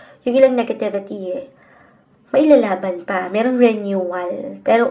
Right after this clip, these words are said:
ulitin din mo siya, depende na sa tinatakbo ng relasyon. Kung may hugot na ba kayo. Kumbaga, marami na rin kayong ilang nalagpasan, na ilang dagok, ilang difficulty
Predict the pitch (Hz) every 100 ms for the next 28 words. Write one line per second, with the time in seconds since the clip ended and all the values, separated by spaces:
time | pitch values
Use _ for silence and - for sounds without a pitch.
0 | 226 240 262 254 254 220 226 214 208 240
1 | 254 208 202 202 220 226 233 233 226 196
2 | 190 202 208 190 190 190 - 185 - -
3 | - _ 208 202 190 185 - 180 175 180
4 | 202 202 208 220 - 269 254 247 247 226
5 | 202 202 196 185 - - - - - -
6 | - - _ 214 208 190 202 208 214 233
7 | 233 233 233 220 226 214 202 202 202 196
8 | - _ _ _ _ 220 262 285 302 294
9 | 339 294 226 226 233 240 247 240 233 226
10 | 220 208 220 220 226 220 - - - _
11 | - 220 208 202 220 226 247 233 233 -
12 | 240 233